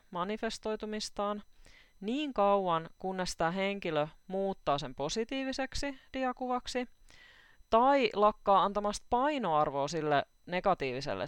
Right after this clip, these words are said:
diakuvalle. No sit tässä puhutaan positiivisista diakuvista.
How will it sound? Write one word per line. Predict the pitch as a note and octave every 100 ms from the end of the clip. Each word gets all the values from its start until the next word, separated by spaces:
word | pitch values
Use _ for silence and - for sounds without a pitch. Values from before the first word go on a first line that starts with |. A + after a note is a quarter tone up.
| -
diakuvalle. | A#2+ F#2 - - G1+ G#3 - _ _ _ _ _ - - _ _ _ _ - - _ _ _ _ _ _ - _ _ _ _ _ _ _ _ _ _ _ _ _ _ _ -
No | G3+
sit | G#3+ C#4+
tässä | - C4 - - - - _
puhutaan | B3 B3+ B3+ G#3 F#3 F#3 _
positiivisista | A#3 A#3+ - G#3 D#3+ D3 D3 D3 - - C#3 - -
diakuvista. | D#3+ D#3 C#3 - D3 F#3 - B3